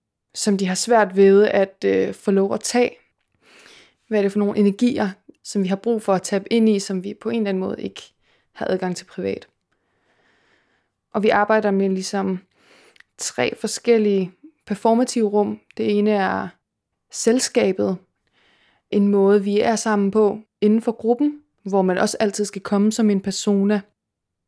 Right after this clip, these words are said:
Og på den måde får en, altså, sin performative kvalitet, og vi ligesom sætter et rum, og så vi mødes ikke bare i et hvilken som helst klasseværelse. Vi kuraterer rummet, og så går vi ind i det, og så arbejder vi sammen.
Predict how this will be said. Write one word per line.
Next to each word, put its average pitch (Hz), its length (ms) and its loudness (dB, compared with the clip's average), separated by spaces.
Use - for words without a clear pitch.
Og 196 80 -6
på - 120 -4
den 220 220 4
måde 196 220 4
får 190 260 0
en, - 80 -4
altså, 190 200 -6
sin 185 360 -2
performative 202 500 0
kvalitet, 202 560 0
og 180 240 0
vi 180 60 -2
ligesom 185 420 -2
sætter 226 460 2
et 208 120 0
rum, 190 400 2
og 180 200 -4
så - 120 -8
vi 208 80 2
mødes 226 420 2
ikke 214 140 -2
bare 190 260 2
i 190 100 0
et 185 60 -2
hvilken 202 560 0
som 190 200 -4
helst 185 460 -4
klasseværelse. 185 760 -2
Vi 214 140 -4
kuraterer 247 540 2
rummet, 214 520 0
og 202 120 -8
så 196 80 -12
går 208 140 2
vi 190 140 -2
ind 202 220 4
i 190 40 4
det, 190 240 -2
og 190 120 -10
så - 140 -6
arbejder 185 460 0
vi 175 220 -6
sammen. 170 560 -4